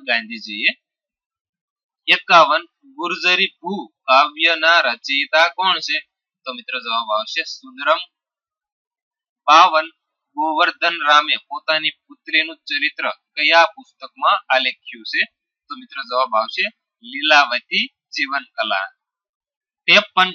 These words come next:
ઘનશ્યામ કયા મહાન ગુજરાતી સાહિત્યકારનું ઉપનામ છે? તો મિત્રો જવાબ આવશે કનૈયાલાલ માણેકલાલ મુનશીનું. ચોપન, ધૂમકેતુ તખલુસથી જાણીતા થયેલા સાહિત્યકારનું નામ શું છે?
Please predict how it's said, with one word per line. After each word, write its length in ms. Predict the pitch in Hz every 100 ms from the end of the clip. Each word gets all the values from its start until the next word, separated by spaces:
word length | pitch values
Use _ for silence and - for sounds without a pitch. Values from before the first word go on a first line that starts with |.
| -
ઘનશ્યામ 580 | - 147 143 - 180 180
કયા 400 | 156 - 156 170
મહાન 400 | 151 123 139 160
ગુજરાતી 580 | 143 127 131 139 139 135
સાહિત્યકારનું 1000 | - 123 117 131 - 131 117 113 - 330 _
ઉપનામ 400 | 262 240 226 107
છે? 200 | 107 170 226 _ _ _ _
તો 80 | 143
મિત્રો 260 | 131 - 135
જવાબ 280 | 120 127
આવશે 320 | 120 110 - 170
કનૈયાલાલ 840 | _ 127 123 123 123 117 120 170 175
માણેકલાલ 680 | 107 113 117 - 117 135 160
મુનશીનું. 720 | 127 120 113 - 104 120 214 _ _ _ _ _ _ _ _ _
ચોપન, 480 | 175 165 190 - 165
ધૂમકેતુ 840 | 160 131 160 180 196 190 190 - 147 - _
તખલુસથી 800 | 151 - 180 190 190 - 202 156 107 _ _ -
જાણીતા 480 | 139 160 175 180
થયેલા 500 | 170 - 151 160 147 - -
સાહિત્યકારનું 880 | 139 151 - 160 - 147 147 151 139
નામ 280 | 120 143
શું 280 | 156 - 175
છે? 200 | 147 135